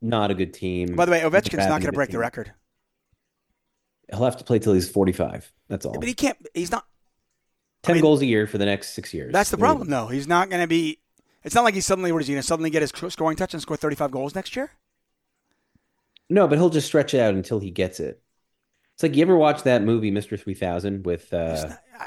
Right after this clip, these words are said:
Speaker 2: he's not gonna get it there. He's not gonna, he's not, not
Speaker 1: who
Speaker 2: on
Speaker 1: was that
Speaker 2: Washington.
Speaker 1: guy?
Speaker 2: I'll put it this
Speaker 1: Bernie
Speaker 2: way.
Speaker 1: Mac.
Speaker 2: If he wants to, if he wants to do it, here's the, here's the, um, a-, and I wasn't gonna go into Ovi, but it, it's,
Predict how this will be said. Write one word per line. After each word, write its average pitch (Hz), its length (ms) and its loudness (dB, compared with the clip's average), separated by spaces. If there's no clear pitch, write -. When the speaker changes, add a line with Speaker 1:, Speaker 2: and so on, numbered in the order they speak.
Speaker 2:
he's 170 220 -8
not 214 100 -2
gonna 180 140 -6
get 170 160 -4
it - 80 -10
there. - 180 -14
He's 143 120 -10
not 180 200 0
gonna, 185 140 -4
he's 147 220 -4
not, 160 160 -4
not 190 200 4
Speaker 1:
who 226 60 4
Speaker 2:
on 208 40 -2
Speaker 1:
was 202 200 2
that 82 100 2
Speaker 2:
Washington. 78 180 -2
Speaker 1:
guy? - 20 -
Speaker 2:
I'll 123 100 4
put - 100 6
it - 60 -2
this - 40 6
Speaker 1:
Bernie 151 140 6
Speaker 2:
way. 90 60 0
Speaker 1:
Mac. - 260 -12
Speaker 2:
If 170 100 0
he 220 140 2
wants 254 260 -2
to, 208 220 0
if 185 100 -2
he 180 100 -4
wants 196 260 -4
to 185 100 -4
do 156 200 0
it, 170 120 0
here's 180 180 -2
the, 175 140 -4
here's 170 260 -4
the, 147 300 0
um, 123 400 -4
a-, 147 160 -8
and 160 80 2
I 175 60 4
wasn't 170 180 0
gonna 151 140 -2
go 143 100 0
into 135 220 -4
Ovi, 123 400 -2
but 120 100 -6
it, 127 160 -8
it's, - 180 -12